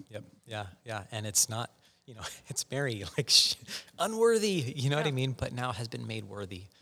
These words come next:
Speaker 1: uh, by that one sacrifice once and for all. So to me, it's just such a beautiful picture of, uh,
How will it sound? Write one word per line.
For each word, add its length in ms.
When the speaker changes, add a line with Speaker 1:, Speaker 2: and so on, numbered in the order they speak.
Speaker 1:
uh, 120
by 200
that 200
one 200
sacrifice 560
once 180
and 100
for 160
all. 280
So 180
to 160
me, 300
it's 140
just 140
such 180
a 60
beautiful 480
picture 340
of, 340
uh, 40